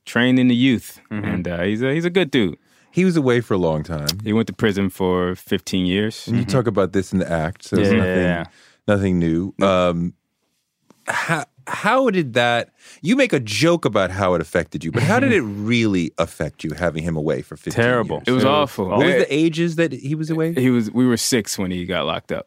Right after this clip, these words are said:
Speaker 2: Yeah.
Speaker 1: And, uh, he, he got out when we were in our twenties. But it was it was awful 'cause he was a good dude. He was a
Speaker 2: Yeah,
Speaker 1: good
Speaker 2: yeah,
Speaker 1: father.
Speaker 2: yeah.
Speaker 1: You know what I mean? Like, he wasn't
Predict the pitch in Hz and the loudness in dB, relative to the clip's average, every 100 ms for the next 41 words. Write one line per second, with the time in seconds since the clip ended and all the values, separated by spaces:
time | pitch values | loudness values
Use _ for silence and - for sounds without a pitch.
0 | - 82 67 _ _ - 90 87 87 85 | -12 -16 -16 _ _ -14 -6 -4 -2 0
1 | 85 90 82 90 87 85 80 80 71 76 | -2 -4 -10 -10 -4 -2 -2 -4 -6 -10
2 | 67 67 - 76 76 71 - 90 80 - | -14 -14 -14 -14 -12 -14 -8 -8 -8 -8
3 | 85 - _ _ _ - 123 165 170 156 | -10 -10 _ _ _ -4 0 2 0 -2
4 | - - _ - 147 165 190 - 95 101 | -8 -12 _ -2 0 2 0 0 -4 0
5 | 113 127 127 156 160 202 170 - 110 110 | 0 0 -2 -4 -4 -2 -2 -2 0 2
6 | 107 143 165 160 127 - - - 98 90 | 2 0 0 0 -2 -8 -14 -10 -6 -4
7 | 87 90 92 87 95 98 107 101 101 95 | -2 -2 -2 -2 -2 2 2 2 0 0